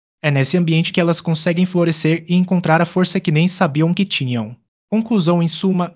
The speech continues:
o plano de Ruth um menos quatro para mães solteiras é uma verdadeira luz no fim do túnel. Ele não apenas oferece apoio emocional, mas também cria um espaço onde você pode crescer,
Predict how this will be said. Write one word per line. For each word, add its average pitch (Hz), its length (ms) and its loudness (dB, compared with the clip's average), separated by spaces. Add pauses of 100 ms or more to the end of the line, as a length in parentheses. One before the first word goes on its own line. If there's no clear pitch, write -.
o 160 80 -2
plano 175 320 2
de 160 80 -2
Ruth 170 320 -2
um 185 100 2
menos 175 380 2
quatro 175 380 0
para 190 280 0
mães 180 240 2
solteiras 190 560 2
é 180 60 2
uma 190 160 4
verdadeira 185 540 2
luz 147 240 0
no 160 100 0
fim 180 220 0
do 180 120 2
túnel. 123 520 -4 (320)
Ele 143 120 2
não 190 140 2
apenas 190 360 2
oferece 180 420 2
apoio 151 260 -2
emocional, 175 600 0 (180)
mas 151 160 0
também 202 300 2
cria 202 280 0
um 202 60 2
espaço 180 500 0
onde 160 160 0
você 180 300 0
pode 190 300 0
crescer, 175 480 0